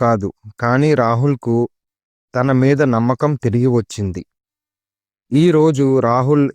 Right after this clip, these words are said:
ఎక్కడో గొప్ప స్థాయిలో లేడు, కానీ ఒక్క విషయం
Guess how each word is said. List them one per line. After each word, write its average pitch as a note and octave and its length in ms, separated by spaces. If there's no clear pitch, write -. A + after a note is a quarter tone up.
ఎక్కడో C3+ 440
గొప్ప A2+ 300
స్థాయిలో B2+ 560
లేడు, G2+ 320
కానీ C3+ 300
ఒక్క A2+ 260
విషయం C#3+ 380